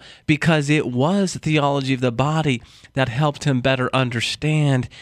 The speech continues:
his vocation to the priesthood, that which helped him see his vocation to the priesthood. Remember some of our opening points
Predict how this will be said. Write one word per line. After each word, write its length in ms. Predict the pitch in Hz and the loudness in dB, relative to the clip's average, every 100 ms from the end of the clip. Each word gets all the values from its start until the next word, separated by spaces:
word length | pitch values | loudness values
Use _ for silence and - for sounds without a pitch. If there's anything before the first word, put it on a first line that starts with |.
| - | -6
his 220 | - 143 | 0 0
vocation 680 | 120 127 120 147 131 - 123 | 2 0 0 0 0 0 0
to 100 | 117 | 0
the 120 | 113 107 | -2 -4
priesthood, 720 | - 180 165 - 113 82 69 _ _ _ | -2 -2 -2 -2 -2 -2 -4 _ _ _
that 300 | 113 139 123 | 0 0 2
which 220 | 131 120 - | 0 0 0
helped 280 | 131 - | 0 0
him 140 | - 110 | -2 -2
see 520 | - - 165 220 254 - _ | -2 -4 -2 0 -2 -6 _
his 240 | 156 123 | 0 2
vocation 560 | 117 113 - 107 - 101 | 2 0 0 0 0 0
to 60 | 98 | -2
the 100 | 95 | -6
priesthood. 540 | - 98 - - 78 - - - | -6 -6 -6 -8 -10 -14 -20 -4
Remember 400 | 135 147 220 311 | 0 2 2 0
some 240 | - 247 233 | 0 0 0
of 100 | 208 | 0
our 140 | 175 | 0
opening 400 | 175 175 160 143 | 0 0 0 0
points 460 | - 160 160 151 | -2 -2 0 0